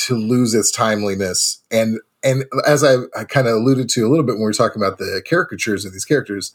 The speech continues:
I was like, caricatures are maybe not so much caricatures because people do behave and say these horrible things. So it's, it's, I don't think they're outdated caricatures because people still behave this way and exactly this way,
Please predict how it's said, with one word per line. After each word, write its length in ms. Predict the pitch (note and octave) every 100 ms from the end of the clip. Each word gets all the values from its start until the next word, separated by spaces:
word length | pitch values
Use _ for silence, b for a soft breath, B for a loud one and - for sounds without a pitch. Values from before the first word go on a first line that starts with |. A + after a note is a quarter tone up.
| B B B
I 60 | C3+
was 120 | B2
like, 100 | A2
caricatures 520 | G3+ F#3 D#3+ C3 C3
are 160 | C#3 D3
maybe 240 | E3+ D3
not 240 | C#3 F#3+ -
so 100 | A#2+
much 200 | G#2 -
caricatures 540 | G2 F2+ G2+ G2+ F#2+
because 600 | - C3+ D#3+ D3 - - _ _ _ - C#3+
people 280 | - G#3+ E3+
do 300 | C3 B2 C#3+
behave 560 | C3+ B2 A#2+ A#2 A2 -
and 120 | A2+ G2
say 300 | - B2+ A2
these 220 | G#2+ G2+
horrible 420 | A#2 G2+ G2+ G2+
things. 520 | - B2+ - - - _ B B B B
So 340 | - D3+ C#3 C#3
it's, 360 | D#3 - - _ _ _
it's, 420 | D#3 D3 - - -
I 140 | - G3+
don't 160 | G3
think 180 | E3 D#3+
they're 120 | D#3
outdated 440 | C3 B2+ C#3 A#2+ -
caricatures 520 | D3 C3+ - A#2+ A2
because 260 | C3+ C3
people 280 | - C3 A2+
still 840 | - - - B2+ A#2+ A2+ A2 - _ -
behave 340 | A2+ A#2+ A2
this 180 | C#3 D3
way 320 | D#3+ F3 E3+ B B B -
and 220 | A#2+ A#2+ B2
exactly 800 | A#2 G#2+ - - A2+ B2+ A#2
this 240 | G2+ G2+ -
way, 160 | G2